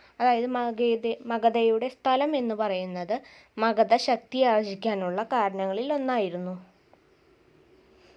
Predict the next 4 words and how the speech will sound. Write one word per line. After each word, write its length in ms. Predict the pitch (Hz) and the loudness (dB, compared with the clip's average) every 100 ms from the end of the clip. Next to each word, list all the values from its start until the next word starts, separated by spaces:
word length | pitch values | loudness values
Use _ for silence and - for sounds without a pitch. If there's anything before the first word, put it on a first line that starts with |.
| _ _ _ _ _ _ _ _ _ _ _ _ _ _ _ _ _ _ _ _ - - | _ _ _ _ _ _ _ _ _ _ _ _ _ _ _ _ _ _ _ _ -20 -10
ഇനി 200 | 214 214 247 - | -6 -6 -8 -4
മഗധയിലെ 680 | 233 233 262 262 254 196 233 | -2 0 4 6 6 4 0
ഭരണാധികാരികളും 1120 | 226 226 220 226 233 226 226 202 175 180 202 233 | 2 2 2 0 -2 -2 2 2 2 0 -2 0
രാജവംശവും 880 | 240 214 214 247 196 190 196 196 | 2 2 0 -2 -4 -6 -6 -4